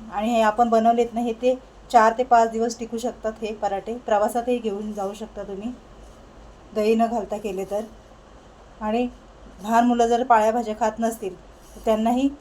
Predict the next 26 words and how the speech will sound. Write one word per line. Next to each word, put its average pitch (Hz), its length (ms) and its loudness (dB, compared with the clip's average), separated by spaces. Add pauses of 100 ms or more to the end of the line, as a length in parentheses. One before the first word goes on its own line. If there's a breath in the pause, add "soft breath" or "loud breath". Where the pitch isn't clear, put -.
यामध्ये, 214 320 0
पराठ्यांमध्ये 226 640 0
जर 226 100 -2
भाज्या 208 280 -6
टाकून 208 300 -6
दिल्या, 202 220 -4 (680)
पालेभाज्या 196 520 -2
वगैरे, 180 380 -6
तर 214 80 -10
मुलंही 214 340 0
आवडीने 214 340 2
खातात. 214 340 -6 (720)
हे 220 100 0
तुम्ही 226 200 -4
पराठे 220 420 2 (680)
शेजवान, 220 440 2 (440)
म्हणजे 214 280 -10
शेजवान 214 440 -2
सॉस, 214 500 2 (540)
दही 220 420 2 (1200)
ह्यासोबत 233 480 2 (160)
खाऊ 220 180 2
शकता 220 360 -2 (1160)
आणि 226 180 -4
खायला 226 280 2
तर 247 80 -4